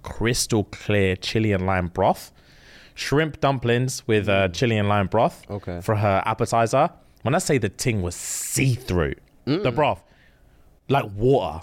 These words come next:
Speaker 2: Okay.
Speaker 1: Like water. It looked, it looked like it didn't taste of anything.
Speaker 2: Okay.
Speaker 1: These man sipped it. All of them were like,
Speaker 2: <laughs> Flavors.
Speaker 1: All that, man.
Speaker 2: Flavors.
Speaker 1: All them.
Speaker 2: Yeah, yeah, yeah.
Speaker 1: And they said, "Raw, raw." I was like, "Come on.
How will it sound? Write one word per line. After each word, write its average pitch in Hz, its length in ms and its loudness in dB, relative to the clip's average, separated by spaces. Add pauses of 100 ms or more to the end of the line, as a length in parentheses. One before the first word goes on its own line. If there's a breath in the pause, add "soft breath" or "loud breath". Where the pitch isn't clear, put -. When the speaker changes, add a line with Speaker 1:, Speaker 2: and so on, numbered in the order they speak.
Speaker 2:
Okay. 120 540 0
Speaker 1:
Like 127 220 2
water. 147 280 2
It 135 80 2
looked, 175 280 -2
it 160 100 2
looked 180 180 2
like 160 160 0
it 139 60 -2
didn't 143 200 0
taste 143 220 0
of 104 80 -2
anything. 98 440 0
Speaker 2:
Okay. 92 520 -4
Speaker 1:
These 147 180 -2
man 131 260 -2 (140)
sipped 170 340 -4
it. 180 140 0
All 180 140 2
of 160 40 2
them 143 140 2
were 117 80 2
like, 101 140 -2
Speaker 2:
<laughs> - 920 -4
Flavors. 180 460 -2
Speaker 1:
All 254 60 -2
that, 311 340 2
man. 339 100 -10
Speaker 2:
Flavors. 226 380 -2
Speaker 1:
All 359 100 4
them. 269 180 2
Speaker 2:
Yeah, 254 360 2
yeah, 262 220 2
yeah. 254 420 2
Speaker 1:
And 180 100 -6
they 240 60 0
said, 196 180 -4
"Raw, 294 320 4
raw." 277 240 4
I - 40 4
was 220 80 -2
like, 233 220 0
"Come - 160 0
on. 453 380 4